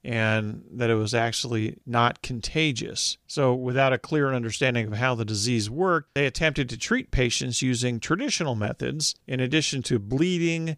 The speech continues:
most doctors gave them medicine such as, uh, mercury chloride and laudanum, which was an opiate. However, most infected people died within one or two days of admittance to the hospitals.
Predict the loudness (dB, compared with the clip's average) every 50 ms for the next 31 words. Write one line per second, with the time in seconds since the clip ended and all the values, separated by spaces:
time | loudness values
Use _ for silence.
0 | _ -6 -2 0 0 0 0 -2 0 0 2 2 0 0 -4 -6 -4 -4 -2 0
1 | 2 2 4 2 2 2 0 0 0 0 -2 0 2 2 2 4 2 2 0 0
2 | 0 0 -2 -2 -2 -4 -4 -4 -2 -2 -2 -2 -2 -4 -4 -2 -2 -4 -4 -6
3 | -8 -8 -6 -6 -6 -6 -4 -2 0 0 0 0 0 0 0 0 0 -4 -6 -2
4 | 0 2 2 2 2 2 2 2 2 2 2 2 0 -2 -4 -6 -6 -6 -4 -2
5 | 0 2 2 2 2 0 -2 -2 -2 -2 -2 -4 -6 -8 _ -6 -4 -4 -4 -4
6 | -4 -4 -2 -2 0 2 2 2 2 0 -2 -2 -2 -4 -6 -4 -2 0 2 2
7 | 2 2 2 0 -2 -4 0 2 4 4 2 2 -2 -6 -6 -4 -2 0 0 0
8 | 0 -2 -4 -2 0 -2 -2 0 -2 -4 -4 -2 -2 -2 -2 0 0 0 0 0
9 | -2 -4 -2 -2 -2 0 -2 -2 -2 -4 -2 -2 0 0 0 0 -2 -4 -6 -6
10 | -6 -8 -6 -4 -2 -2 0 0 0 0 0 -2 -2 -2 -4 -4 -4 -4 -6 -4
11 | -2 -2 -2 -4 -4 -6 -6 -4 -4 -4 -4 -6 -8 -6 -4 -2 -2 0 0 -2
12 | -4 -6 -8 -10 -10 -12 -12 -12 -12